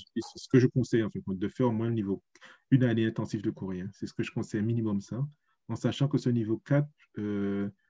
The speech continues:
en théorie, ça n'a pas changé. Je reste toujours sur les acquis de, d'il y a dix ans. Euh, on voit toute la grammaire coréenne. Et à partir du niveau cinq, c'est, c'est vraiment du vocabulaire.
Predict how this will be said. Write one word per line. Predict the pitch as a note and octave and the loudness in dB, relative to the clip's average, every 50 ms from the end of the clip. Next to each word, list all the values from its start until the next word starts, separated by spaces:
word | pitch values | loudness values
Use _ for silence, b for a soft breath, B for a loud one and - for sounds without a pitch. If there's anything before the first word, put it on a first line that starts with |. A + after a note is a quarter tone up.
| _ _ _ - | _ _ _ -8
en | A2 G#2+ | -6 -2
théorie, | - - C#3 B2+ C3+ | 4 6 6 6 6
ça | D3 - C3 | 4 4 2
n'a | B2+ A#2+ | 2 2
pas | A2 G#2 | 0 -2
changé. | - A2+ G#2+ G2 A#2 B2 A2 | -4 -4 -4 -2 0 0 0
Je | F#2+ G#2 | 0 0
reste | G2+ A#2 - | -2 -2 -2
toujours | - A#2 A#2 A2+ | -2 -4 -4 -2
sur | - A2+ | -2 -2
les | G2+ G#2 G2 G#2+ | 0 0 0 -2
acquis | G2 - - - G#2+ G2 | -4 -4 -4 -6 -6 -4
de, | G2+ F#2 F2 E2+ E2+ E2+ | -4 -2 -4 -2 -4 -4
d'il | F2 F2+ | -4 -4
y | |
a | F#2 F2+ | -4 -4
dix | F#2+ G2+ F#2 A#2 | -4 -4 -2 0
ans. | C#3 D3+ D3 b b b b b b b b b _ _ _ - | 0 0 -2 b b b b b b b b b _ _ _ -6
Euh, | G#2 G#2 G2+ - | -4 -4 -2 -2
on | A#2+ | -2
voit | A2+ G2+ A2+ C3+ C3 | -2 2 2 2 2
toute | - D3 - | 2 0 0
la | D3 | 0
grammaire | A#2+ A#2+ A#2 A2 A2+ A2+ A2 | 0 0 -2 -2 0 -2 -4
coréenne. | - - A2 G2+ G2 G2+ A#2 C#3+ D3 D3 - _ _ _ _ _ _ _ _ _ _ _ _ _ _ _ _ | -4 -4 -4 -2 -2 0 0 0 0 -2 -2 _ _ _ _ _ _ _ _ _ _ _ _ _ _ _ _
Et | - A2 | -2 0
à | A2 G#2 | 0 0
partir | A#2 G#2 - - A#2+ | -2 -2 0 0 2
du | A#2+ | 2
niveau | A2+ G2 G#2 | 2 0 -2
cinq, | G2+ - - C#3 C#3+ | -6 -2 -2 -2 -2
c'est, | - A#2 G#2 - - - | -2 -4 -4 -4 -8 -18
c'est | - - - A2+ | -12 -6 -4 -4
vraiment | - A#2 A#2 B2 | 0 0 0 0
du | A#2 G#2+ G#2+ | 0 0 0
vocabulaire. | A2 A2 G#2+ - A2+ G#2+ G#2+ G2 F#2+ F2 E2+ - | 0 0 0 2 2 2 2 2 0 -2 -4 -10